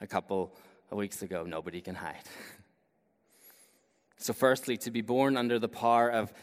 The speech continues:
sin is a matter of trajectory. It's that all of humanity is born with lives oriented away from the Son.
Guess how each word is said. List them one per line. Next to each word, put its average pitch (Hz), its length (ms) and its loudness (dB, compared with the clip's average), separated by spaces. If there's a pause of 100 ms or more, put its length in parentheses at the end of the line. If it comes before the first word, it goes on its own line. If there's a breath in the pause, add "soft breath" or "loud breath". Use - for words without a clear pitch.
sin 127 420 0
is 117 180 -2
a 110 40 0
matter 113 320 4
of 104 240 -2
trajectory. 110 1080 0 (500 loud breath)
It's 120 160 -2
that 110 240 2
all 127 340 6
of 117 80 -2
humanity 117 480 0
is 104 120 -4
born 123 320 2
with 110 120 -2
lives 117 360 2
oriented 123 600 0
away 107 220 2
from 127 220 -2
the 123 100 -2
Son. 104 380 -2